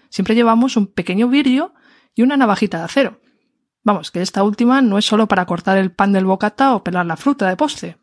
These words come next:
aunque también. Pero vamos, que si volvemos al tema que nos ocupa,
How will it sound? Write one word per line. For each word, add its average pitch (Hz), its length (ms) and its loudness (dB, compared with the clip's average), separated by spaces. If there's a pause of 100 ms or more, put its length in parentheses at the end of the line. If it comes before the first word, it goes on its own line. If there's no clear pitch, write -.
aunque 170 280 -10
también. 208 420 -2 (1160)
Pero 214 180 2
vamos, 175 340 -4
que 185 280 -8
si 214 100 -4
volvemos 220 420 0
al 214 120 0
tema 220 200 0
que 196 100 -4
nos 185 140 -8
ocupa, 262 540 -6